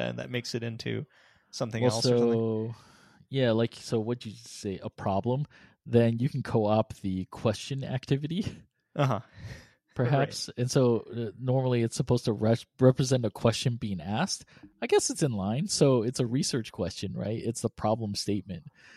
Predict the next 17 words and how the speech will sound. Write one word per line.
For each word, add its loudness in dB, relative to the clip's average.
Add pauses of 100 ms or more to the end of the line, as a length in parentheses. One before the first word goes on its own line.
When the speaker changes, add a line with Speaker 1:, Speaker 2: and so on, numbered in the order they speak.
(220)
Speaker 1:
Yeah. 0
Speaker 2:
And -2
so 2
question 0
objects -2
are 0
extension -6
of -2
the -8
intransitive 0
activity, -6
blah, 6
blah, 4
blah. -4 (240)
But 2
basically 0
it's -4